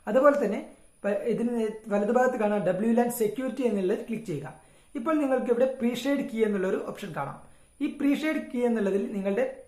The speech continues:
വൈഫൈയുടെ പാസ്വേഡ് ആണ് ഈ പ്രീഷെയ്ഡ് കീ. ഈ പ്രീഷെയ്ഡ് കീ, കീ എന്നുള്ളത് മാറ്റി നിങ്ങൾക്ക് എന്താണോ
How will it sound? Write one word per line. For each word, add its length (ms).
വൈഫൈയുടെ 440
പാസ്വേഡ് 360
ആണ് 120
ഈ 20
പ്രീഷെയ്ഡ് 460
കീ. 80
ഈ 100
പ്രീഷെയ്ഡ് 460
കീ, 100
കീ 160
എന്നുള്ളത് 360
മാറ്റി 360
നിങ്ങൾക്ക് 320
എന്താണോ 320